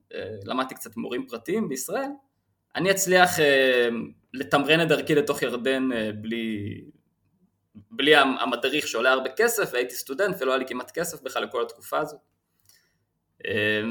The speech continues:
ולמעשה כשהגעתי לגבול בפעם הראשונה, אה, חוויתי את ה-, את הפעם, את השוק הראשון שלי מירדן.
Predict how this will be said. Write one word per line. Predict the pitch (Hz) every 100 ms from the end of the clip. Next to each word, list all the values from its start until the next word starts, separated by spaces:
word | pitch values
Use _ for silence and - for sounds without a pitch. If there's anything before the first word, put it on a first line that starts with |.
| 127
ולמעשה | 156 175 233
כשהגעתי | 226 220 185 - 143 175 185
לגבול | 175 165 196 185
בפעם | 180 185
הראשונה, | 175 165 180 196 240 226 - _ _ -
אה, | 113 120 117 120 120 120 123 123 123 - _
חוויתי | - 139 175
את | 185
ה-, | 147 - -
את |
הפעם, | 143 165 175
את | - 143
השוק | 135 175
הראשון | 170 147 160 160
שלי | 156 135
מירדן. | 123 117 117 110